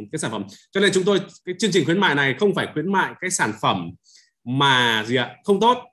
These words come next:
mà chúng tôi sản phẩm, thực sự sản phẩm khuyến mại của tôi từ trước đến giờ luôn luôn đưa ra sản phẩm tốt, phải là sản phẩm bán chạy, phải là sản phẩm tốt chúng tôi mới đưa vào khuyến mại.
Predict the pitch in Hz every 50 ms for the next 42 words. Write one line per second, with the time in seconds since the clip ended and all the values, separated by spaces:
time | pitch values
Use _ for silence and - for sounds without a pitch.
0 | _ _ _ _ _ - 135 139 165 185 196 190 190 175 117 104 - 147 113 104
1 | 104 104 - _ - 202 - - - 202 180 151 135 139 110 101 135 113 98 95
2 | 98 - 156 180 190 156 113 120 160 175 160 165 - 170 156 - 247 254 247 196
3 | 180 156 139 151 190 202 208 208 202 190 180 185 180 170 180 170 160 156 127 104
4 | 104 - - - 220 240 233 - - _ _ _ _ _ _ _ _ _ _ _
5 | - 156 143 139 139 139 151 123 135 120 135 151 156 - 190 160 135 - - _
6 | _ - 247 233 - - 131 117 113 107 - 208 226 214 - 147 147 165 160 151
7 | 147 151 139 117 - 113 113 139 135